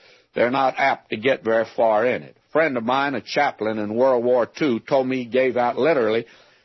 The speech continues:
thousands of New Testaments to servicemen. He said, "I've seen many a man, as I'd give them out in the bunkhouse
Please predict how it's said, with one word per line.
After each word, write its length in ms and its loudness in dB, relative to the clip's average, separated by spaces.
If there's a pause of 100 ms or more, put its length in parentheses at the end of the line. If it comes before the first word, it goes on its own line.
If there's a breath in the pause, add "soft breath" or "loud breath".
(160 soft breath)
thousands 680 0
of 60 -2
New 220 0
Testaments 920 -6
to 100 -2
servicemen. 880 -2
He 100 -4
said, 260 0
"I've 200 2
seen 300 -4
many 220 -2
a 80 -2
man, 320 -2
as 160 -6
I'd 200 -2
give 160 0
them 160 -2
out 220 0
in 120 -4
the 80 -4
bunkhouse 720 0